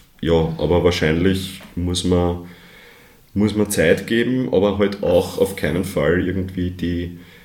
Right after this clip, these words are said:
die, die eigenen Fehler, die man kennt, ignorieren und wegschirmen. Ja, also wir sollten schon weiterhin ehrlich zueinander sein, was nicht funktioniert,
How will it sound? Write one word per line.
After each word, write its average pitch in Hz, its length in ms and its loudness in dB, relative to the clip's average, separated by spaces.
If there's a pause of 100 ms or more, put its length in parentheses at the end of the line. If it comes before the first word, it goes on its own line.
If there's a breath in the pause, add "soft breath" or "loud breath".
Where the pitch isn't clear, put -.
(400 loud breath)
die, 82 460 -2 (260)
die 85 120 2
eigenen 85 360 2
Fehler, 85 400 2
die 87 120 -2
man 87 180 -4
kennt, - 840 -4 (320)
ignorieren 95 600 4
und 92 140 0
wegschirmen. 80 760 -4
Ja, 78 120 -4
also 80 200 -6
wir 85 100 -4
sollten 80 380 -2
schon 90 220 0
weiterhin 87 400 2
ehrlich 82 340 0
zueinander 95 400 4
sein, 95 240 2
was 92 160 0
nicht 69 220 -2
funktioniert, 101 680 -2